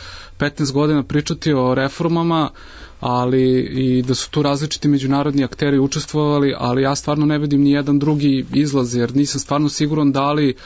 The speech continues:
ovaj, srpska administracija zaista može da bez nekog spoljnog pritiska išta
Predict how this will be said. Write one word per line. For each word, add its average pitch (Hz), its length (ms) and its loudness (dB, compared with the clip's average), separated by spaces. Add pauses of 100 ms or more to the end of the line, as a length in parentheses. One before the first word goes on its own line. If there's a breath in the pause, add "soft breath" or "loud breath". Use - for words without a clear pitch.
(420 loud breath)
ovaj, 120 340 0
srpska - 400 -4
administracija 135 880 0
zaista 139 380 -2
može 139 400 2
da 131 300 0
bez 131 260 0
nekog 135 280 -2
spoljnog 139 380 0
pritiska 131 500 -2
išta 117 480 -2